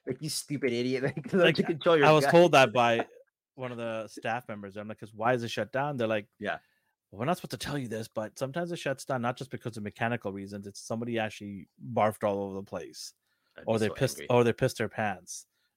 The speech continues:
Speaker 2: right? So
Speaker 1: Yeah.
Speaker 2: they have to shut it down, bring in the cleaning crew, make sure everything's clean, then wait another hour, get it inspected, and then they can open it up again. So, so yeah.
Speaker 1: So
Speaker 2: So
Speaker 1: angry.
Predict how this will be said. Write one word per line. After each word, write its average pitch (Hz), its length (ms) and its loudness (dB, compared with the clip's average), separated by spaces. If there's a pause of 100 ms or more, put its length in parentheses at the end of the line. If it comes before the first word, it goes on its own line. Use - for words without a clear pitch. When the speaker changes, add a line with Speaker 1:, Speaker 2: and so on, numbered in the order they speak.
Speaker 2:
right? 107 280 -4
So 107 380 0
Speaker 1:
Yeah. 82 260 -8
Speaker 2:
they 131 80 6
have 151 120 8
to 131 80 -2
shut 160 260 6
it 185 140 4
down, 135 460 4 (340)
bring 135 220 -4
in 160 100 -4
the 160 80 -4
cleaning 143 400 -4
crew, 113 440 -6 (320)
make 123 120 -6
sure 143 220 -4
everything's 156 520 -2
clean, 117 460 -4
then 127 200 0
wait 135 240 2
another 175 380 0 (140)
hour, 131 440 6
get 123 200 -8
it 147 100 -6
inspected, 127 720 -4
and 107 220 -10
then 117 160 -4
they 107 80 -6
can 104 180 -12
open 98 240 -12
it 95 80 -12
up 101 140 -12
again. 78 260 -18
So, - 180 -18 (560)
so - 140 -6
yeah. 92 240 -4 (1300)
Speaker 1:
So - 260 -16
Speaker 2:
So 110 80 -6
Speaker 1:
angry. 80 320 -10